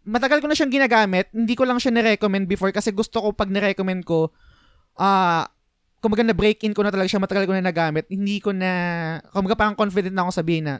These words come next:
goods talaga tong produkto na to. So, yun, Lifetime yung pangalan niya. Um, I, I, I don't think na ginagamit to talaga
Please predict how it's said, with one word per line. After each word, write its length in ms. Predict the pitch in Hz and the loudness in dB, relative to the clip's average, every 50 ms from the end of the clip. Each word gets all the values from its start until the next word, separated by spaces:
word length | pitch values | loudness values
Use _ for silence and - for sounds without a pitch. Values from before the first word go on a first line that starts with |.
| - | -10
goods 320 | 107 117 170 175 175 170 - | -12 -6 -4 -4 -4 -2 -2
talaga 240 | - 196 190 185 - | 0 0 0 0 -2
tong 160 | 180 175 160 | -4 -4 -4
produkto 320 | 160 151 147 143 - - | -2 -2 -2 -2 -4 -4
na 120 | 139 135 - | -6 -6 -6
to. 120 | - 151 | -6 -4
So, 200 | - 196 180 175 202 | -2 0 2 2 2
yun, 160 | 202 196 165 | 2 0 0
Lifetime 560 | 156 160 160 170 - - 160 151 165 165 165 | 0 0 0 -2 -2 -2 -2 -2 -2 -2 -4
yung 60 | 165 | -4
pangalan 340 | - 156 151 151 147 143 143 | -4 -4 -4 -2 -4 -4 -4
niya. 160 | 143 127 139 - - _ _ _ _ _ _ _ _ _ _ _ _ - | -4 -6 -8 -8 -12 _ _ _ _ _ _ _ _ _ _ _ _ -4
Um, 400 | - 160 160 160 156 151 151 151 - | -4 -2 -2 -2 -2 -2 -4 -4 -2
I, 160 | - 220 214 - - | -2 -2 -2 -2 -2
I, 80 | 233 240 202 | -2 -2 -2
I 120 | - - 240 190 | 0 -2 2 2
don't 220 | 247 247 233 - | 2 2 2 0
think 160 | 240 226 233 | -4 -4 -2
na 100 | 226 220 | -2 -2
ginagamit 560 | 185 214 220 220 180 214 196 202 208 226 - | 0 0 0 2 2 2 2 4 2 0 0
to 80 | - 220 | -2 -2
talaga 240 | - 214 208 190 | 0 0 2 2